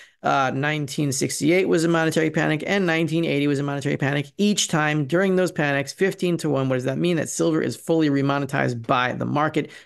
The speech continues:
not by statute, not by central banks, but by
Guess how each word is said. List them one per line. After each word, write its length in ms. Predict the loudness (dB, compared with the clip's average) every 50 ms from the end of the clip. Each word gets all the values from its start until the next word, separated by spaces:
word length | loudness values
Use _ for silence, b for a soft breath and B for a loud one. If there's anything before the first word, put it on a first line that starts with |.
| B B
not 320 | 0 0 0 0 -2 -2
by 160 | -2 -2 -2
statute, 760 | 0 -2 -4 -2 0 0 0 0 0 0 0 0 0 0 -2 B B B B
not 240 | -2 -2 0 0 0
by 80 | -2 -2
central 340 | -2 -2 -4 -4 -4 -4 -2
banks, 220 | -2 -2 -2 -2
but 220 | -4 -6 -4 -2
by 280 | 0 0 2 2 0 -2